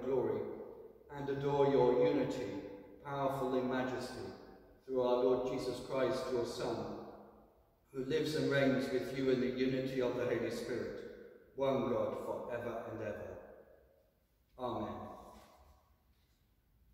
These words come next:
A reading from the book of Exodus. With the two tablets of stone in his hands, Moses went up the mountain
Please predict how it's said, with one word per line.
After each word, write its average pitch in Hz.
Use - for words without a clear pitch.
A 143
reading 131
from 135
the 135
book 135
of 135
Exodus. -
With 143
the 147
two -
tablets 143
of 135
stone 143
in 120
his -
hands, -
Moses 156
went 147
up 147
the 131
mountain 131